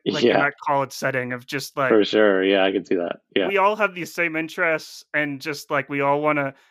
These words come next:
Speaker 1: get to that same goal of eventually working in the industry or even just, like, creating, like, our own first, our, our feature film. And I just, I just
Speaker 2: Mm-hmm.
Speaker 1: love that we all,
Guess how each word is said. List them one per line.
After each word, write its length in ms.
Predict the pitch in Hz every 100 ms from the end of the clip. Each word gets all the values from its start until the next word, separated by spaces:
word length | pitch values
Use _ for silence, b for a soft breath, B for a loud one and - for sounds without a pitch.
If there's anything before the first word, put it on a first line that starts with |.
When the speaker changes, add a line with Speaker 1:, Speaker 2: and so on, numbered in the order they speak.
| b _ -
Speaker 1:
get 200 | 165 -
to 100 | - 165
that 200 | 156 -
same 340 | 165 156 143
goal 600 | 139 143 143 147 147 - -
of 120 | 139
eventually 440 | 135 143 135 147
working 320 | 135 135 143
in 80 | 135
the 140 | 131 139
industry 440 | 139 135 147 139
or 160 | 139 143
even 280 | 165 180
just, 240 | 156 151 160
like, 240 | 143 -
creating, 400 | - 156 151 143
like, 220 | 139 127
our 180 | 135 135
own 200 | 135 135
first, 380 | 127 139 127 - B B B
our, 340 | 160 156 151 -
our 140 | 156 139
feature 320 | 156 147 131
film. 420 | - 143 131 131 -
And 120 | 147
I 80 | 143
just, 340 | 147 143 - -
I 100 | 147
just 240 | 143 143
Speaker 2:
Mm-hmm. 80 | -
Speaker 1:
love 220 | 143 147
that 180 | 139 139
we 140 | 143 135
all, 320 | 135 131